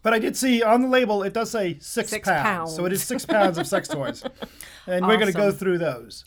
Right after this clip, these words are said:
Speaker 2: So, and jealousy.
Speaker 1: <clears throat>
Speaker 2: Poly people don't get jealous.
Speaker 1: <laughs> That's what I led with.
Speaker 2: <laughs>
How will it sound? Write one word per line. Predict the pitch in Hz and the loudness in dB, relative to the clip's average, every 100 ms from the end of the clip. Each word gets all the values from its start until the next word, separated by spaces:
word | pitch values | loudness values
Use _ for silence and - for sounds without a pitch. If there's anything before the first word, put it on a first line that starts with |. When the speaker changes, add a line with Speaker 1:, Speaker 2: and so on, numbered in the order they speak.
| _ | _
Speaker 2:
So, | - 190 180 | -10 -6 -4
and | 208 202 | -4 -4
jealousy. | 214 285 403 285 - 170 160 170 - | -2 -2 -2 -6 -8 -6 -4 -4 -6
Speaker 1:
<clears throat> | - - | -12 -18
Speaker 2:
Poly | - 233 392 403 | -12 -8 -8 -8
people | - 208 175 | -10 -12 -10
don't | 165 165 160 | -10 -10 -12
get | 143 - | -12 -14
jealous. | - 151 139 226 - - | -12 -12 -8 -8 -10 -2
Speaker 1:
<laughs> | - | 2
That's | - - 220 | 2 0 2
what | 226 | 8
I | 214 208 | 8 8
led | 208 262 220 | 6 4 4
with. | 165 135 - | 0 2 2
Speaker 2:
<laughs> | 269 139 254 - | 2 2 0 -2